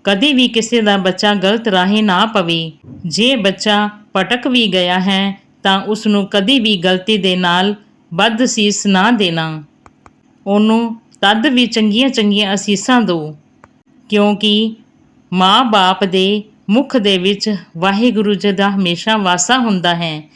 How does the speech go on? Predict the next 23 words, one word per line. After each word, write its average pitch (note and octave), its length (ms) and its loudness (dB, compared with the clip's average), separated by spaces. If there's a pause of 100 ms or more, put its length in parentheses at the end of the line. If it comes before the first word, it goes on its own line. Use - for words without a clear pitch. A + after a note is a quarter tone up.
(240)
ਇਸ G3+ 220 0
ਲਈ G#3 420 0 (260)
ਆਪਣੇ G3 340 0
ਬੱਚਿਆਂ G3 460 -2
ਨੂੰ G#3 260 0 (360)
ਹਮੇਸ਼ਾ G3+ 580 0 (280)
ਚੰਗੀਆਂ A3+ 400 2
ਅਸੀਸਾਂ G3+ 480 0
ਦਿਓ। E3 360 -4 (500)
ਕਦੀ G#3+ 320 2
ਵੀ B3 140 2
ਜਲਦੀ G3+ 400 0
ਗੁੱਸੇ G#3 360 -2
ਵਿੱਚ G#3+ 400 -2 (120)
ਆ F#3 200 2
ਕੇ A3 440 -2 (260)
ਉਸ A3 200 -2
ਨੂੰ A3 280 2
ਕੋਈ G#3+ 220 2
ਗਲਤ G3 340 0
ਲਫ਼ਜ਼ G3+ 480 0
ਨਾ G3+ 260 2
ਬੋਲੋ। E3 520 -2